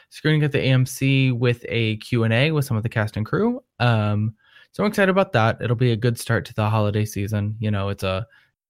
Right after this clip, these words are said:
quote unquote Christmas movie. Uh, it's also a zombie horror and musical film. So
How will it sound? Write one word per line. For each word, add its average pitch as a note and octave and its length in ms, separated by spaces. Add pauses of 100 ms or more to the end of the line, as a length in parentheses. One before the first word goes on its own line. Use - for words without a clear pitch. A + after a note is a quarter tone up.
(120)
quote B2 160
unquote A2+ 340
Christmas G#2+ 420
movie. G#2 380 (520)
Uh, E2 180
it's D#2+ 120
also G2 340
a F2+ 500 (140)
zombie A2 400
horror G#2 640
and G2+ 320
musical D3+ 400
film. F#3 500
So G2+ 520